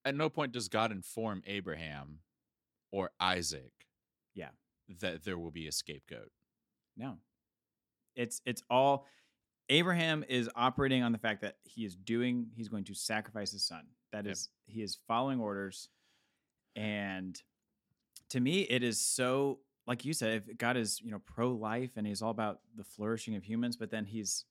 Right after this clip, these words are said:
Speaker 2: asking people to prove, and that's how it always came down. I was like, "Well, he's just really trying to prove Abraham's faithfulness. He's not trying to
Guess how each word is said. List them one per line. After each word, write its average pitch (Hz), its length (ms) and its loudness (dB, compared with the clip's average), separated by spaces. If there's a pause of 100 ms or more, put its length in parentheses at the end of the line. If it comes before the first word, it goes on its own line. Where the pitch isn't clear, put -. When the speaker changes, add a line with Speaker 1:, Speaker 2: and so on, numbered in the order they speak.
(100)
Speaker 2:
asking 110 600 0 (140)
people 104 520 -4
to - 120 -6
prove, 127 680 0 (520)
and 151 80 4
that's 180 120 2
how 151 120 8
it - 20 8
always 120 160 8
came 117 160 0
down. 113 80 6
I - 20 4
was 101 100 0
like, 104 120 -6
"Well, 165 160 4
he's 170 180 4
just 196 200 2
really 151 160 2
trying 120 260 0
to 98 60 -14 (140)
prove 127 680 2 (220)
Abraham's 101 500 -6
faithfulness. 90 580 -8
He's 110 180 -8
not 135 200 0
trying 110 400 -2
to 87 340 -8